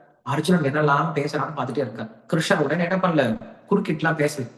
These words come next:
பேசுறவங்க பேச விட்டார். சரி, நல்லா பேசுப்பான்னு பேச விட்டார். பேசும்போது அவருடைய முழு மனசு நம்மளுக்கு தெரிய ஆரம்பிக்கும். என்ன பண்றாரு, அவன் பேசுறதெல்லாம் கேட்டுட்டு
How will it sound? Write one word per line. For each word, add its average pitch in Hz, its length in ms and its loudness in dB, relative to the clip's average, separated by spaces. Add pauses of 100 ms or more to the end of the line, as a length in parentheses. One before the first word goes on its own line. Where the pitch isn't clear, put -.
(580)
பேசுறவங்க 180 460 2
பேச 175 240 4
விட்டார். 147 360 4
சரி, 131 220 -4
நல்லா 147 200 0
பேசுப்பான்னு 151 520 0
பேச 147 160 -2
விட்டார். 123 320 -2 (800)
பேசும்போது 180 500 4
அவருடைய 151 300 4
முழு 139 380 6
மனசு 151 320 2
நம்மளுக்கு 131 300 0
தெரிய 139 200 2
ஆரம்பிக்கும். 120 460 -8
என்ன 165 240 -2
பண்றாரு, 135 300 0
அவன் 120 320 -6
பேசுறதெல்லாம் 143 760 2
கேட்டுட்டு 131 380 2